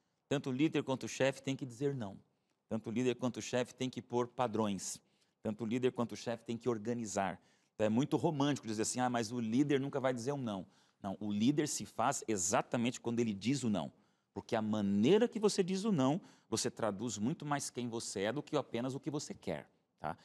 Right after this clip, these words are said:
Então, aonde começam as diferenças? Fora toda essa organização, limites e nãos, pra mim, o chefe pensa em si. O líder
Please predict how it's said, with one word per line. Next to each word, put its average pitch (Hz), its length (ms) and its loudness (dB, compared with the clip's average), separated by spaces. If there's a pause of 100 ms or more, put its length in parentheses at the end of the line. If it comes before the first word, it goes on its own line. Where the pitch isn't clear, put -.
(220)
Então, 120 300 0
aonde 180 340 4
começam 151 340 2
as 127 80 0
diferenças? 117 600 0
Fora 202 320 2
toda - 340 0
essa - 140 0
organização, 135 640 0
limites 110 400 0
e 107 40 -2
nãos, 120 440 0 (320)
pra 113 140 0
mim, 147 320 0
o 123 100 -4
chefe 208 520 -2
pensa 202 400 -4
em 220 80 -6
si. - 340 -8 (560)
O 110 160 0
líder 104 460 2